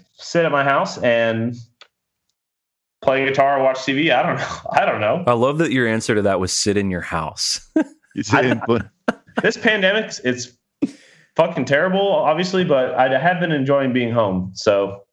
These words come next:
Speaker 1: at the end of twenty nineteen, we played two nights at Bridgestone, and that was, uh, awesome. And so I would say play a show at Bridgestone right now.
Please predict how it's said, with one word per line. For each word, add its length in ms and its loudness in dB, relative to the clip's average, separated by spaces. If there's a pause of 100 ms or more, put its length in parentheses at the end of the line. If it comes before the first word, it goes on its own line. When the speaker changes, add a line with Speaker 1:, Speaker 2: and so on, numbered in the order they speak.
(160)
Speaker 1:
at 100 0
the 100 2
end 120 0
of 80 -2
twenty 240 2
nineteen, 520 0
we 140 2
played 400 0
two 140 0
nights 260 2
at 100 0
Bridgestone, 640 0 (760)
and 720 0 (140)
that 220 4
was, 400 -4 (760)
uh, 320 4
awesome. 480 0 (220)
And 240 2
so 600 2
I 140 4
would 140 0
say 520 -2 (160)
play 240 2
a 40 -2
show 260 2
at 80 -2
Bridgestone 440 2
right 160 2
now. 420 -2